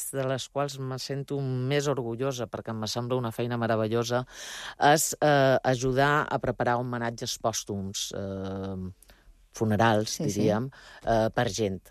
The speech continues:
Speaker 2: Mhm.
Speaker 1: Aleshores, eh, això se fa mitjançant una entrevista amb la família i arrel del que te diuen, tu escrius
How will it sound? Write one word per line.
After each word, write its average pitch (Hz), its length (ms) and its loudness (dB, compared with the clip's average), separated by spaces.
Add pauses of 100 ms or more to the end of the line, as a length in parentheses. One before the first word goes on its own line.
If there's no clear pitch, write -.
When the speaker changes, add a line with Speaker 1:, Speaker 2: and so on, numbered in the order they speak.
Speaker 2:
Mhm. 127 100 2
Speaker 1:
Aleshores, 139 540 4
eh, 131 360 6
això 190 440 4
se 165 140 -2
fa 160 220 0
mitjançant 131 760 0
una 143 180 -4
entrevista 143 760 -2
amb 120 220 -6
la 110 100 -2
família 175 720 0 (600)
i 156 260 6
arrel 143 680 6
del 151 320 4
que 123 140 -4
te 131 160 -2
diuen, 175 460 0 (280)
tu 160 240 0
escrius - 920 -4